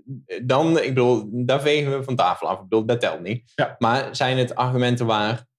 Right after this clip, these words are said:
Speaker 1: een stukje praktijkkennis in mee is genomen of ervaring of noem het op, die wij met onze plannen over het hoofd hebben gezien? Ah, heel mooi. Want ik bedoel, dan maken we onze plannen, maken we weer, eh,
Speaker 2: Ja.
Speaker 1: maken we beter.
Speaker 2: Jullie durven echt overal naar te kijken.
Speaker 1: Ja,
Speaker 2: Ja.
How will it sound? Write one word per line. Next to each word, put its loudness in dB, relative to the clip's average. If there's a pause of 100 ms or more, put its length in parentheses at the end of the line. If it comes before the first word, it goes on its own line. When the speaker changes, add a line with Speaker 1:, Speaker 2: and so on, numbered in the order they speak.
(300)
Speaker 1:
een -2
stukje 2
praktijkkennis 0
in 2
mee 2
is -2
genomen 0
of -4
ervaring -2
of -6
noem 2
het 2
op, 0
die 0
wij -2
met -4
onze 0
plannen -2
over 0
het -12
hoofd 0
hebben -6
gezien? -12 (220)
Ah, -4
heel 2
mooi. 2
Want -2
ik 0
bedoel, 2
dan 2
maken 0
we 2
onze 0
plannen, 0
maken 0
we 0
weer, 2
eh, 2 (160)
Speaker 2:
Ja. 2
Speaker 1:
maken -2
we 0
beter. -2 (200)
Speaker 2:
Jullie -2
durven 2
echt -4
overal 2
naar -2
te -16
kijken. -4
Speaker 1:
Ja, -2
Speaker 2:
Ja. -10